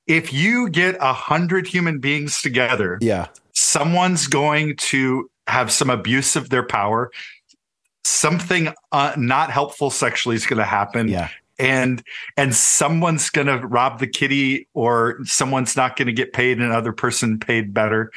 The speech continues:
Speaker 2: Yeah.
Speaker 1: And s-, so I just think we need to get over being shocked or surprised by this. And if we're honest,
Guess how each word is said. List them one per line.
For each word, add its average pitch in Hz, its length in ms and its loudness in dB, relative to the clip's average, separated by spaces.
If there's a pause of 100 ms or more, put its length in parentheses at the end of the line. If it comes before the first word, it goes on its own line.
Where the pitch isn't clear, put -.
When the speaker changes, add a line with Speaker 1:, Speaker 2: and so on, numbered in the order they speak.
Speaker 2:
Yeah. 82 200 -2 (280)
Speaker 1:
And 131 160 2
s-, - 360 -2 (380)
so 131 560 2 (120)
I 139 200 2
just 170 220 0
think 156 160 -2
we 147 80 0
need 135 160 0
to 123 80 0
get 120 140 0
over 117 180 0
being 117 220 0
shocked 110 500 -2
or 110 80 0
surprised 110 760 -2
by 98 220 0
this. - 380 -6 (440)
And 123 500 0 (420)
if 131 260 -2
we're 135 220 0
honest, 127 720 0